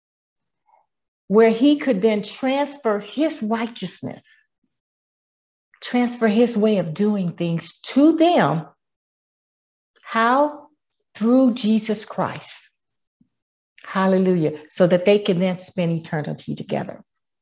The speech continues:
Now, I promise, too, that this is really gonna come together as we go through this series, because we're gonna talk about, you know, what was going on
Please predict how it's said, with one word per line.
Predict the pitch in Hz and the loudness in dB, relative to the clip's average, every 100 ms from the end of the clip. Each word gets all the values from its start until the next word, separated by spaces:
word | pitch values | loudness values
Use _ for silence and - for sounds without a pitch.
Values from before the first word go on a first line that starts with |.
| _ _ _ _ - - - | _ _ _ _ -20 -20 -4
Now, | 202 190 | 0 0
I | |
promise, | - 285 311 247 - | 2 2 4 2 0
too, | 254 214 | 0 2
that | 175 - | 0 2
this | 269 220 | 0 0
is | 175 - | -4 -8
really | 175 160 185 220 254 240 | -8 -6 -2 4 6 6
gonna | 196 185 175 | 4 2 0
come | - 185 | -2 -2
together | 175 160 175 165 170 165 - - _ | -4 0 2 2 0 -2 -12 -20 _
as | 180 175 | -2 0
we | 190 | 0
go | 160 190 | 4 4
through | 196 185 | 2 -2
this | 156 156 - | -2 -4 -2
series, | 160 156 156 | -2 -2 -4
because | 156 165 160 | -8 -8 -2
we're | 190 | 2
gonna | 226 180 | 2 0
talk | - 190 190 | -2 -2 -2
about, | 165 160 156 - - - - _ | -2 0 -2 -4 -14 -20 -20 _
you | 175 180 | -4 -2
know, | 160 | 0
what | 160 190 | 2 2
was | 185 147 | 0 -2
going | 180 185 185 | 0 2 0
on | 175 175 175 170 190 | 0 0 -2 -4 -8